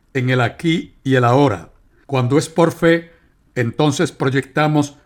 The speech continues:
nuestra vida hacia el futuro en las manos de nuestro Dios.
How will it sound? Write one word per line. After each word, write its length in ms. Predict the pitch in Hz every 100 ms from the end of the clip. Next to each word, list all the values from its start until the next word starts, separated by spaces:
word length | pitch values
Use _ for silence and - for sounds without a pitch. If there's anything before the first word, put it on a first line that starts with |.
| _
nuestra 480 | 117 131 127 - 127
vida 220 | 131 143
hacia 160 | 123 135
el 80 | 113
futuro 560 | 135 139 165 180 180 - _ -
en 160 | 127
las 200 | 120 -
manos 440 | 120 139 143 131 - _ _
de 160 | - 120
nuestro 440 | 117 139 - 123
Dios. 420 | 113 123 - -